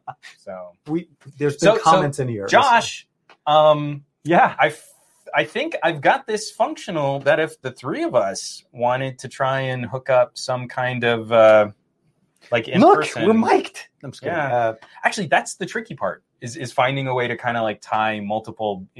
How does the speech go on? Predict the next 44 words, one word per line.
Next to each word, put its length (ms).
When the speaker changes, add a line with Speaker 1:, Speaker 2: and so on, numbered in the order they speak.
Speaker 2:
'cause 140
stereo's 540
easy 540
over 200
wire-, 360
especially 420
Speaker 1:
Oh, 40
Speaker 2:
now 80
Speaker 1:
it's 100
Speaker 2:
with 140
these 200
Rode 240
Wireless 460
Go 160
Speaker 1:
We 60
Speaker 2:
two. 160
This 100
Speaker 1:
should, 140
we 20
should 80
Speaker 2:
podcast's 460
not 180
Speaker 1:
try. 60
Speaker 2:
sponsored. 540
Speaker 1:
Hashtag 600
not, 200
yeah, 200
no. 220
Um, 400
we 140
Speaker 2:
But 100
Speaker 1:
should 240
fire 260
up 100
the 60
Comicast. 560
Didn't 160
we 120
get 280
three 240
mics 300
with 80
the 60
Comicast? 500